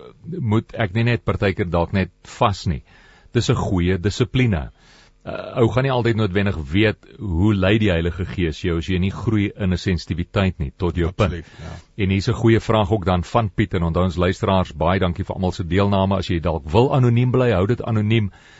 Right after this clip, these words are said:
Speaker 1: Uh, en ek sal hom so uitlees, maar ek dink, uh, Piet, joune is 'n,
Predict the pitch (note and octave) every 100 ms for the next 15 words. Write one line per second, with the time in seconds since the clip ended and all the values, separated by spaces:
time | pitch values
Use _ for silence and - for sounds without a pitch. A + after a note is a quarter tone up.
0 | - - E2 E2 E2 - F2 D#2+ D2+ G2
1 | F2 D#2 G2 - A#2 - A2 G2+ F#2+ E2+
2 | D#2 F#2+ - - - - - E2 D#2+ -
3 | A2 - G#2 F2 G#2 G#2+ G#2+ G2+ - F#2+
4 | F2